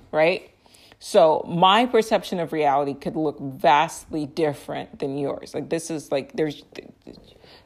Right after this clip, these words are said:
there's just, you can't prove that, right? That, that, that this isn't what's going on. And I even suspect that the way people see faces might be different.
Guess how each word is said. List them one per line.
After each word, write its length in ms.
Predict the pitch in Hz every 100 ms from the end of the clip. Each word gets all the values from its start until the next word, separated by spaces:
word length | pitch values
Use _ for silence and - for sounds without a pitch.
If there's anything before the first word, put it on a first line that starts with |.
| _
there's 220 | 185 180
just, 240 | 185 170 -
you 140 | 143
can't 280 | - - -
prove 340 | - 196 190
that, 240 | - - -
right? 300 | - 143 143
That, 180 | 143 135
that, 200 | 151 147
that 220 | 156 151
this 180 | 165 151
isn't 200 | 160 139
what's 220 | 143 143 -
going 320 | 143 139 143
on. 200 | 135 - - - -
And 140 | - 180
I 280 | 185 247
even 260 | 277 233 190
suspect 480 | - 160 - 160 -
that 140 | 160
the 80 | 170
way 220 | 160 180
people 460 | 175 - 185 175 151
see 360 | - - 170
faces 1080 | 151 - - 233 254 254 - 196 - - - _ _ _
might 280 | - 175 156
be 100 | 165
different. 640 | 143 185 160 - 69 -